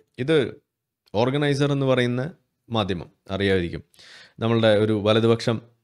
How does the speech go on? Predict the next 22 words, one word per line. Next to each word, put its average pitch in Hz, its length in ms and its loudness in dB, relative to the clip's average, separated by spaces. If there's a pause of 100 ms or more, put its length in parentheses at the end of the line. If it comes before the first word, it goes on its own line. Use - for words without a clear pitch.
(140)
എന്ന് 123 160 0
തന്നെ 120 220 0
നമുക്ക് 113 240 -4
വിളിക്കാൻ 110 340 -2
പറ്റുന്ന 104 280 -4
ഒരു 98 140 -6
മാധ്യമമാണ്. 92 480 -6 (100)
അതിനകത്താണ് 135 520 0
വളരെ 123 340 -2
ഡീറ്റെയിൽ 117 380 -2
ആയിട്ട് 107 220 -2 (140)
അവർ 98 140 -6
കൊടുത്തിട്ടുണ്ട്. 90 360 -8
പിന്നെ 131 140 -2
ഇന്ത്യ 127 200 2
ടുഡേയിൽ 123 320 2
കണ്ടു, 98 280 -2 (420)
വേറെ 135 180 4
എവിടെയും 131 260 2
അങ്ങനെ 123 200 -2
കാര്യമായിട്ട് 117 520 0
കണ്ടിട്ടില്ല. 98 440 -4